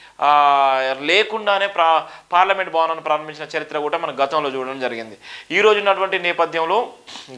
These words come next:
గతంలో ఉన్నటువంటి రాష్ట్రపతి, ఆ, రామ్నాథ్ కోవింద్, రామ్నాథ్ కోవింద్ కూడా ఆహ్వానించలేదు. అంటే రామ మందిర నిర్మాణానికి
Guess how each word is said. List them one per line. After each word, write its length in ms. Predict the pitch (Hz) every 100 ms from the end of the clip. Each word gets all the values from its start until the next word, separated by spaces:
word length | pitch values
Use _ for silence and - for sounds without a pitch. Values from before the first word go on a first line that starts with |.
| 160
గతంలో 300 | 208 240 233
ఉన్నటువంటి 380 | 208 196 196 190
రాష్ట్రపతి, 640 | 175 175 170 170 175 - - - - -
ఆ, 120 | 151
రామ్నాథ్ 440 | 156 208 220 208
కోవింద్, 360 | 165 165 151 113 - - -
రామ్నాథ్ 440 | 135 165 214 247 233
కోవింద్ 320 | 226 226 220
కూడా 360 | 208 202 220 220 - - -
ఆహ్వానించలేదు. 640 | 196 247 254 208 185 123 117
అంటే 200 | 160 214
రామ 320 | 170 202 233
మందిర 180 | 226 214
నిర్మాణానికి 680 | 202 190 185 175 185 220